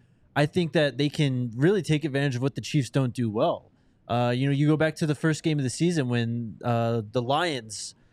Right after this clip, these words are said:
played the Chiefs and how they were, you know, they had the balance, but they were really dominating on the ground. And the Chiefs didn't have a ground game. They haven't really had one. I guess Clyde Edwards-Helaire has done some stuff while Pacheco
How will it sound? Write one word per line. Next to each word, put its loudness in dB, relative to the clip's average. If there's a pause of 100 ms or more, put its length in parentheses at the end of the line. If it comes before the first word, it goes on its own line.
(260)
played 4
the -2
Chiefs -4
and 0
how 4
they 2
were, 0
you -2
know, 0 (540)
they 4
had 2
the 2
balance, 0
but -4
they 2
were 2
really 2
dominating 0
on -2
the -4
ground. -2 (300)
And 0
the 2
Chiefs -2
didn't 2
have 0
a 0
ground -2
game. -4
They -2
haven't 0
really 0
had 0
one. 0
I 0
guess -2
Clyde -4
Edwards-Helaire -6
has -2
done -6
some -14
stuff -2
while -4
Pacheco -4